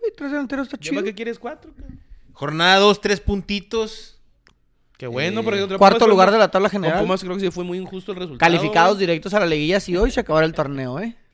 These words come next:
Speaker 3: Si hoy se
Speaker 2: Pero,
Speaker 3: acaba el torneo, yo
Speaker 2: pero
Speaker 3: pichaba la
Speaker 2: visitan
Speaker 3: carne
Speaker 2: al
Speaker 3: asada.
Speaker 2: Pachuca, que los exhibieron bien feo.
Speaker 1: La, no, o sea, se viene el Pachuca campeón, güey. Que
Speaker 3: Ah.
Speaker 1: le ganamos el torneo pasado, pero
Speaker 2: Oye,
Speaker 1: no.
Speaker 2: otra, un, un pinche
Speaker 3: Al
Speaker 2: paréntesis.
Speaker 3: Pachuca.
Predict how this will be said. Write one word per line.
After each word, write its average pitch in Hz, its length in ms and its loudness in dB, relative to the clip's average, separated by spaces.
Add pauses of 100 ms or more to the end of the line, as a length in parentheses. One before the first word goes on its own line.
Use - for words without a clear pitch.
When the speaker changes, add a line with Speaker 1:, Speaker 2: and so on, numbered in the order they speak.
(180)
Speaker 3:
Si 123 200 -14
hoy 143 100 -6
se 143 60 -4
Speaker 2:
Pero, 180 100 -2
Speaker 3:
acaba 185 140 0
el 185 120 -4
torneo, 147 260 -8
yo 160 140 -4
Speaker 2:
pero 156 220 -2
Speaker 3:
pichaba 151 180 0
la 151 100 -4
Speaker 2:
visitan 139 160 -6
Speaker 3:
carne 143 160 -4
Speaker 2:
al 214 60 -6
Speaker 3:
asada. 127 280 -8
Speaker 2:
Pachuca, 277 380 -8
que 147 240 -2
los 123 180 -6
exhibieron 135 560 -8 (360)
bien 143 200 -12
feo. 131 200 -8 (120)
Speaker 1:
La, 180 220 4
no, 214 180 10
o 175 120 6
sea, 165 160 -4
se 165 80 -4
viene 175 140 -2
el 233 60 -6
Pachuca 233 320 0
campeón, 220 640 -4
güey. 156 220 -2 (300)
Que 240 180 6
Speaker 3:
Ah. 233 100 2
Speaker 1:
le 233 120 6
ganamos 208 440 2
el 392 100 0
torneo 208 300 4
pasado, 262 560 2
pero 220 360 6 (1120)
Speaker 2:
Oye, 139 200 -6
Speaker 1:
no. 147 80 -4
Speaker 2:
otra, 208 340 -2
un, - 220 -4
un 220 140 -6
pinche 214 260 -12
Speaker 3:
Al 208 40 -20
Speaker 2:
paréntesis. 175 360 -4
Speaker 3:
Pachuca. 190 600 -8